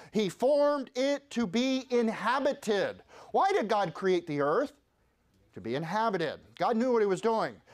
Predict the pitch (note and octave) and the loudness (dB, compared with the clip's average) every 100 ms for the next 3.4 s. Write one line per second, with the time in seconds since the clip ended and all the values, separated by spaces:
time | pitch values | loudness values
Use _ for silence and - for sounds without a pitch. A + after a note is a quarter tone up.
0 | - - F3+ A3+ A#3+ G#3 G3+ G#3+ A3+ G#3+ | -20 -6 -2 2 2 2 0 2 0 0
1 | G3+ G3 G#3+ G#3+ F3+ - F3 D3+ F#3+ F3+ | -2 0 -2 -2 -4 -2 0 2 0 0
2 | E3+ F#3 D#3+ D#3+ E3 F#3+ F#3+ A3+ F#3 E3 | 0 0 0 0 0 0 0 0 0 -2
3 | - D#3 B2+ - | -2 -2 -2 -6